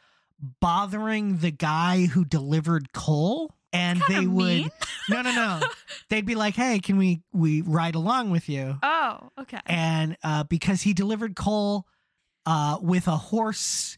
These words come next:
Speaker 1: and a buggy
Speaker 2: Oh.
Speaker 1: with a trap door in it. And the way you would deliver it is he, you know, rides it over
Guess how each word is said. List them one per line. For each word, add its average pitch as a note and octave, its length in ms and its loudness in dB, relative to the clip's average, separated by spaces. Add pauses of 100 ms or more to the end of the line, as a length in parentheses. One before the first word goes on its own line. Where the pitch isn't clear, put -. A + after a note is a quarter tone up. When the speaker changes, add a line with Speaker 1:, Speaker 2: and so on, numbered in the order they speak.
(100)
Speaker 1:
and E3 220 2
a D#3+ 80 0
buggy E3 760 -4 (160)
Speaker 2:
Oh. A#3 400 -6 (420)
Speaker 1:
with E3+ 280 0
a F3+ 80 -2
trap - 400 -4
door C#4 320 0
in E3 160 -2
it. C#3+ 260 -10
And E3+ 160 4
the F3 80 4
way G3 600 -2 (200)
you F3+ 260 4
would E3 180 2
deliver F#3 440 2
it D3+ 240 -4 (480)
is E3 380 2
he, D#3+ 520 2
you E3 140 2
know, C#3+ 400 0
rides D#3 460 0
it E3+ 80 2
over D#3+ 540 2